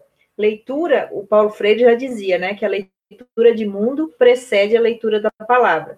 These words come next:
Isso significa que as pessoas que vêm para as turmas de alfabetização já leem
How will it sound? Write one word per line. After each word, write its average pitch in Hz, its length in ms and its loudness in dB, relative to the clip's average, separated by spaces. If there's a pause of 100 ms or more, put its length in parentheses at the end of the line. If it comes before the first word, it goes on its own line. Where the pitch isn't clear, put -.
Isso 202 200 -12
significa 220 540 -2
que 254 80 2
as 247 80 0
pessoas 269 540 0
que 254 160 -10
vêm 240 300 0
para 240 100 0
as 233 100 -8
turmas 214 260 -2
de 196 60 -4
alfabetização 196 1000 -6
já 233 220 2
leem 262 680 4